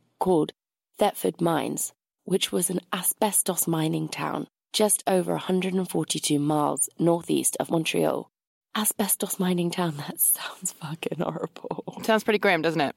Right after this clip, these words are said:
Speaker 1: And we assume that they're no longer mining asbestos there anymore.
Speaker 2: You would hope. One would hope.
Speaker 1: Yeah, I mean, I don't think anyone wants it anymore, do they?
Speaker 2: No,
Speaker 1: Maybe.
Speaker 2: no, no. But, like, we used to have, when I worked at the theatre, we used to have asbestos,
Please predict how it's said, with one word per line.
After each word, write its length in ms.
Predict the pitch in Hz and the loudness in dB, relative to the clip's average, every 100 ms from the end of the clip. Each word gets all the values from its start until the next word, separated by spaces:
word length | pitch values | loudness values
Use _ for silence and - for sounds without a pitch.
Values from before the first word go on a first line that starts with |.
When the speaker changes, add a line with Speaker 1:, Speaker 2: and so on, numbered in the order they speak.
| - | -2
Speaker 1:
And 360 | 247 233 226 226 | 0 0 0 4
we 160 | 285 | 6
assume 320 | 294 - 262 233 | 6 6 6 6
that 140 | 202 | 4
they're 140 | 185 185 | 4 4
no 140 | 202 | 2
longer 420 | 185 226 226 175 | 4 4 6 4
mining 640 | 147 147 139 131 123 110 - _ - | 4 2 2 0 0 -2 -6 _ -6
asbestos 540 | - - 143 - - | -4 -2 -2 -2 -4
there 220 | - 151 | -2 -4
anymore. 240 | 135 - 262 | -2 0 2
Speaker 2:
You 80 | |
would 100 | 277 | 2
hope. 400 | 277 330 147 67 - - | 4 4 4 0 -10 0
One 240 | 277 262 | 4 4
would 140 | 214 151 | 4 0
hope. 340 | - - - _ - | -2 -4 -6 _ -6
Speaker 1:
Yeah, 380 | 294 285 208 - | -2 2 2 2
I 80 | 240 | 4
mean, 220 | 285 285 _ _ _ | 4 2 _ _ _
I 40 | - | 2
don't 160 | 220 | 4
think 140 | 160 160 | 4 2
anyone 320 | 170 175 180 | 2 2 2
wants 280 | 240 294 - | 2 2 0
it 100 | 147 | -2
anymore, 520 | 143 143 143 143 147 _ _ - | -2 -2 0 0 -4 _ _ -6
do 140 | - | 0
they? 340 | 202 240 302 254 _ _ - | 2 2 -2 -6 _ _ -4
Speaker 2:
No, 340 | 156 226 - - | 4 4 4 2
Speaker 1:
Maybe. 160 | 190 | 2
Speaker 2:
no, 260 | 190 214 151 | 4 4 4
no. 360 | 156 170 139 - | 2 2 2 0
But, 140 | 143 | 0
like, 160 | 143 143 | 0 2
we 80 | 170 | 0
used 240 | 160 - | 0 -2
to 60 | 139 | -2
have, 340 | 151 147 - | 0 0 -2
when 160 | - 160 | -2 2
I 80 | 160 | 4
worked 280 | 156 - | 2 2
at 80 | - | -4
the 80 | 165 | -4
theatre, 380 | - 202 190 156 | 2 2 2 0
we 100 | 165 | 0
used 160 | 160 | -2
to 40 | 143 | -2
have 140 | 156 | -2
asbestos, 720 | 160 - 165 - 160 160 - | -2 0 -2 0 -2 0 -4